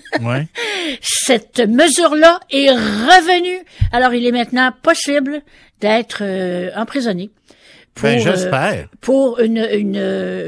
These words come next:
Speaker 2: une infraction de cette nature-là.
Speaker 1: Ah, ben moi, regarde, tu,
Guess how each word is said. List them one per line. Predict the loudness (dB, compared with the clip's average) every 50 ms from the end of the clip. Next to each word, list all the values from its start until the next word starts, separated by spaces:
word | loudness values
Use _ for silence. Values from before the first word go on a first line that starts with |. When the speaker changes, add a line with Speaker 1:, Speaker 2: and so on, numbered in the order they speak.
| -10 -12 -10
Speaker 2:
une | -10 -10
infraction | -8 -6 -4 -6 -4 -4 -4 -4 -4
de | -4 -6
cette | -6 -6 -8 -10 -8 -8
nature-là. | -8 -8 -8 -8 -6 -4 -4
Speaker 1:
Ah, | -4
ben | -2 -2 -2
moi, | -2 -2 -2 -2 -4
regarde, | -4 -4 -4 -4 -6 -6
tu, | -8 -8